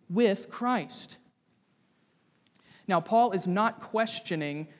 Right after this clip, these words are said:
the Colossians' salvation. He spent a good bit of time in chapter two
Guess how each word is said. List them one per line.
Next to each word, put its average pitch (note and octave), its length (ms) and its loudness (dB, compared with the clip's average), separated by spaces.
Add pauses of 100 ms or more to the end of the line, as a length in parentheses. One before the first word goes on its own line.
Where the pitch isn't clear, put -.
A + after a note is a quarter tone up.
(160)
the E3+ 180 2
Colossians' F3 880 -2
salvation. E3+ 720 -2
He F3 100 -6
spent F#3 400 -6
a E3 80 -10
good F3+ 240 -2
bit F3+ 100 0
of F3+ 120 -4
time F3 320 -4
in D#3+ 80 -6
chapter E3 400 -6
two D#3+ 460 -2